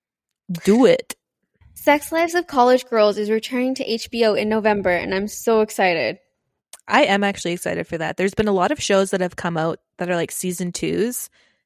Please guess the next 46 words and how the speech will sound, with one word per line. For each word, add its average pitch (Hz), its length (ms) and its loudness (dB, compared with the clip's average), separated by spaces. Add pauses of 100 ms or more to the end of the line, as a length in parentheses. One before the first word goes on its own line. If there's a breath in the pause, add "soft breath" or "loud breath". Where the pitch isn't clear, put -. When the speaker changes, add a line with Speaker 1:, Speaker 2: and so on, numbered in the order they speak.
(180)
Speaker 1:
of 196 140 0
shows 202 220 4
that 202 120 4
I 202 100 4
thought 165 300 2
I 180 60 4
really 180 280 2
liked, 156 480 -4
and 185 120 -4
I 180 80 -2
just 175 340 -6
haven't 180 640 -4
watched 165 440 -2
and 165 180 -4
don't 156 240 -2
care 165 140 -2
to 160 80 0
watch 156 280 -2
and 170 100 -2
will 160 140 -6
not - 200 -6
watch. - 420 -4 (140)
But 185 140 -2
this 226 140 4
Speaker 2:
Mm-hmm. 208 300 2 (160)
Speaker 1:
is 220 160 0
a 208 60 6
show 180 440 -2 (680)
that 180 140 2
I 170 100 2
will 170 140 0
actually 165 360 -4
watch - 460 -8
and 185 100 -2
be 175 80 0
excited - 300 -6
about. - 200 -10 (680)
Speaker 2:
Yeah, 208 320 2 (240)
I 202 640 0 (320)
thought 202 160 0
the 220 80 -2
cast 208 280 -2
was 214 120 -8
really 202 140 0
good, 196 180 -2
but, 208 240 0